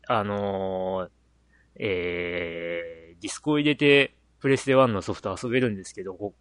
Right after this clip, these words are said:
まあ、互換性がないというか、あの、正常に動作するしないみたいな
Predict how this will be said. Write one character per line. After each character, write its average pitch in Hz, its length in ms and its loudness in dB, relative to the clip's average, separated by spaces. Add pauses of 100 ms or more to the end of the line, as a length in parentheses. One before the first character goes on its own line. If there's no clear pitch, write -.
(140)
ま 104 120 -8
あ、 87 40 -8
互 - 140 -14
換 131 200 4
性 139 140 4
が 123 100 6
な 123 100 8
い 110 60 4
と - 80 -8
い 98 40 -4
う 85 60 -8
か、 - 220 -16 (260)
あ 95 100 -8
の、 90 100 -12
正 135 220 0
常 131 200 0
に 127 240 -4
動 127 180 -2
作 85 320 -10
す - 100 -10
る 107 100 -2
し 113 160 -4
な 110 100 0
い 90 120 -4
み 90 100 -16
た 85 160 -12
い 85 60 -18
な 85 180 -14